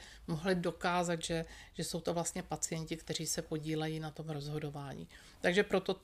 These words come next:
ta právní forma byl ten spolek, který byl vyhodnocen ministerstvem jako jediná možná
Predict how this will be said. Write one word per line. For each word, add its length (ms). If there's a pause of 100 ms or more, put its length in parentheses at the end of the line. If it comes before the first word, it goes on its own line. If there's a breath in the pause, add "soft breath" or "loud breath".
(100)
ta 80
právní 440
forma 360
byl 180
ten 180
spolek, 440 (460 loud breath)
který 220
byl 200
vyhodnocen 600
ministerstvem 680
jako 200
jediná 420
možná 560